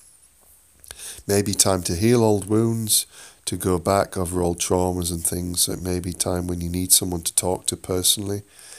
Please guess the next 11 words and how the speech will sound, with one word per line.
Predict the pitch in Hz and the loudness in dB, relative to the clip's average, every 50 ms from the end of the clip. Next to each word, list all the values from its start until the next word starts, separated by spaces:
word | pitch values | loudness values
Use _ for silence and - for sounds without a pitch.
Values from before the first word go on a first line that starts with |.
| - - _ | -20 -20 _
If | - - 101 - - | -10 -8 -6 -6 -6
you | 85 | -2
haven't | - - 104 107 123 127 117 | 2 2 2 4 2 0 -2
got | - - - | -2 -2 -2
anyone | 127 120 117 113 117 117 110 | -2 -2 0 0 -2 -2 -2
to | - - | -4 -6
talk | 110 - - 117 - - - - | -4 -4 -2 -2 -4 -4 -4 -2
to, | - - 127 131 127 127 _ _ - - - - - - - _ | 0 0 0 0 -2 -6 _ _ -20 -20 -20 -20 -20 -20 -20 _
then | - 90 87 87 82 - - | -4 -4 -4 -4 -6 -10 -8
please | - 107 104 101 101 98 98 98 - - - - - _ - | -2 0 0 0 0 0 2 4 6 4 4 2 -4 _ -8
come. | - - 101 92 90 90 90 90 - | -4 -2 -2 -2 -2 -4 -6 -8 -10